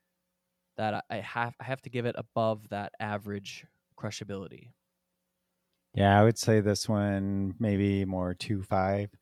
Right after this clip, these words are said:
Speaker 2: I guess you could say three, but it's just so sweet and sour-ish that you might not wanna, like, down these. <laughs>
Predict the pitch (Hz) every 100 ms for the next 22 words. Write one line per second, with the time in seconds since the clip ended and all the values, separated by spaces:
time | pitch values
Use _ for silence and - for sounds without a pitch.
0 | _ _ _ 180 202 214 - 117 113 -
1 | 107 107 107 107 101 101 - 120 - -
2 | 110 101 - - 95 101 107 - - 101
3 | 90 - - 95 90 110 127 143 - 151
4 | 131 - - _ _ _ - 92 - 101
5 | 95 98 87 90 87 90 92 - _ _
6 | _ _ _ _ _ - 87 85 85 85
7 | 87 - -